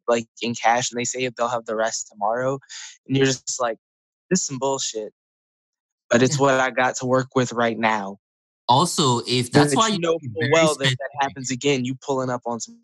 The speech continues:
Speaker 1: crazy shit. And he just pulled up
Speaker 2: <laughs>
Speaker 1: that crossbow. Like, "Look, I'm in a room with two people who shorted me." And I love that
Speaker 2: Yeah.
Speaker 1: when they tried to bring up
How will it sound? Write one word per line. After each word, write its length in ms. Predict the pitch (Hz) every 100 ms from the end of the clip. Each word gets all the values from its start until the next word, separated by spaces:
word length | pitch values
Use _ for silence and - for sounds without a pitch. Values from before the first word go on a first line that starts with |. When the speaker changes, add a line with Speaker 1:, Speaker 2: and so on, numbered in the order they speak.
| 117
Speaker 1:
crazy 340 | 127 127 113
shit. 340 | - - 113 - - _
And 160 | - 117 -
he 80 | 233
just 260 | - 131 -
pulled 180 | 127
up 80 | 554 -
Speaker 2:
<laughs> 60 | -
Speaker 1:
that 140 | 139 131
crossbow. 840 | 170 175 175 - 127 113 113 110 _ _ -
Like, 160 | - - 508
"Look, 160 | 508 523 _ _ _ _ _ _ _ -
I'm 160 | 135
in 140 | 147 139
a 60 | 131
room 240 | 139 135
with 140 | 120
two 200 | - 156 160
people 680 | 156 147 123 117 113 110 _ -
who 80 | 135
shorted 440 | - 131 117 110
me." 200 | 95 87 - - -
And 80 | 120
I 60 |
love 320 | 127 139 151 139
that 100 | 131
Speaker 2:
Yeah. 80 | 127
Speaker 1:
when 100 | 127
they 140 | 127
tried 260 | - 135 131
to 60 |
bring 280 | 117 127 127
up 120 | 120